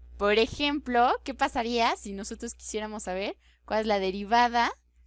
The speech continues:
con respecto de x del logaritmo base cinco de x?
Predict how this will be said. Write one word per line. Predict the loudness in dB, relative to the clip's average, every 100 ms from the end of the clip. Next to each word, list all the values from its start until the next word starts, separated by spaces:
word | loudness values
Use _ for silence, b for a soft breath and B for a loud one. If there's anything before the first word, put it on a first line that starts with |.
| _
con | -10 -6
respecto | -6 -6 -10 -8 -6
de | -4 -4
x | -4 -4 -4 -4 -4 -8 -14 _ _ _ _
del | -8 0 0 0 -4
logaritmo | -4 -2 0 2 2 2 -2 -4 -4 -4
base | -2 -2 -4 -10
cinco | -8 -6 -4 -2 -4 -4
de | -6 -6 -4
x? | -6 -6 -12 -16 -18